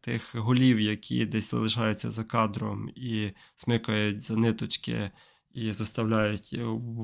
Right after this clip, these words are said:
губи Вови Зеленського ворушитися. Е, без, без цього розуміння, м, не буде, е, ніяких шансів зрозуміти, куди ситуація буде розвиватися.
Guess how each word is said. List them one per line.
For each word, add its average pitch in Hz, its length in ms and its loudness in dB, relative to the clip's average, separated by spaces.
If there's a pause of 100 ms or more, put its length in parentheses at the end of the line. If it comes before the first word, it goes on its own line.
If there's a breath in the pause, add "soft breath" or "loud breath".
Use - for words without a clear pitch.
(120)
губи 120 440 2
Вови 110 580 2 (140)
Зеленського 117 640 0
ворушитися. 127 800 -2 (1700)
Е, 135 200 2
без, 131 260 4
без 139 180 8
цього 180 300 8
розуміння, 165 720 6
м, 127 800 4
не 135 100 10
буде, 131 680 4
е, 120 500 -4
ніяких 127 480 2
шансів 156 500 6
зрозуміти, 117 580 2
куди 110 260 -2
ситуація 110 600 0
буде 110 300 -4
розвиватися. 104 800 -6